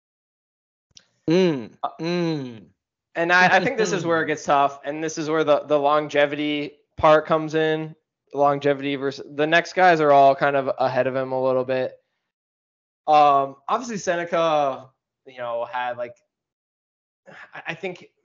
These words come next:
Speaker 2: you know, he brought Iowa State on the map, um, in the early two thousands and was great. Was only here for, like, two years, and I think, I think that's kind of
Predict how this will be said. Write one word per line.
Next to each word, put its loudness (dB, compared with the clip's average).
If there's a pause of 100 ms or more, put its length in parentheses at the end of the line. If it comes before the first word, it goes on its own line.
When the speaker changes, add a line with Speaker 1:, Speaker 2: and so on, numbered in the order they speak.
(320)
Speaker 2:
you -16
know, -10
he -12
brought -6
Iowa -6
State -12
on -10
the -16
map, -10 (220)
um, -10
in -18
the -16
early -8
two -14
thousands -8
and -10
was -10
great. -4 (260)
Was -6
only 0
here 2
for, -2
like, 0
two -4
years, -8 (120)
and -8
I -6
think, -8
I -4
think -4
that's -2
kind -4
of -6